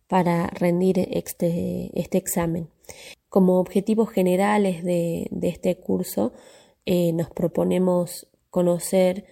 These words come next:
eh, en profundidad y en detalle las diferentes partes del examen. Em, también, em, buscamos que los alumnos adquieran las estrategias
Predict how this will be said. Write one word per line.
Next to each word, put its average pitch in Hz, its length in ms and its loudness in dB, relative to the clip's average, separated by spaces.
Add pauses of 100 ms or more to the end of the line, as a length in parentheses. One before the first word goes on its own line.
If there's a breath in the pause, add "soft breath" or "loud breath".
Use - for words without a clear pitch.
(440 soft breath)
eh, 175 320 0
en 180 160 0
profundidad 190 640 2
y 190 120 2
en 170 100 0
detalle 180 580 0
las 170 160 -4
diferentes 175 540 -2
partes 180 340 -2
del 180 140 2
examen. 214 640 2 (720 loud breath)
Em, 185 640 2 (120)
también, 190 640 4 (100)
em, 170 520 -4 (760)
buscamos 190 560 2
que 180 140 0
los 170 200 -2
alumnos 185 580 2
adquieran 185 680 0
las 160 280 -6
estrategias 180 960 -2